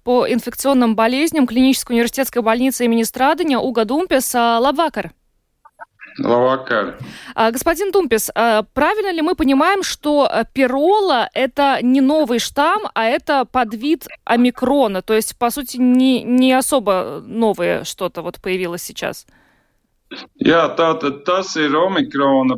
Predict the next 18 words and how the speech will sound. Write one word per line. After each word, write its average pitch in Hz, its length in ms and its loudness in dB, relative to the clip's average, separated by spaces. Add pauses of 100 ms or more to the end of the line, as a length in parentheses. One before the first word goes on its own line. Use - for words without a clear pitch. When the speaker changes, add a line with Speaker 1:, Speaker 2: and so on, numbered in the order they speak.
Speaker 2:
paveids, 160 800 0
kuru 135 560 2
pirmo 156 480 2
reizi 151 380 0
aprakstīja 131 720 -2
šī 156 240 0 (140)
gada 113 260 2
augustā. 147 960 0 (480)
kurš 143 220 -2
jau 135 180 2
izplatās, 120 840 0 (200)
ā, 123 140 0 (180)
A 147 200 2
S 143 240 -6
V, 143 140 -2 (220)
Lielbritānijā, 143 1040 0
daudzās 131 600 0
valstīs, 143 760 0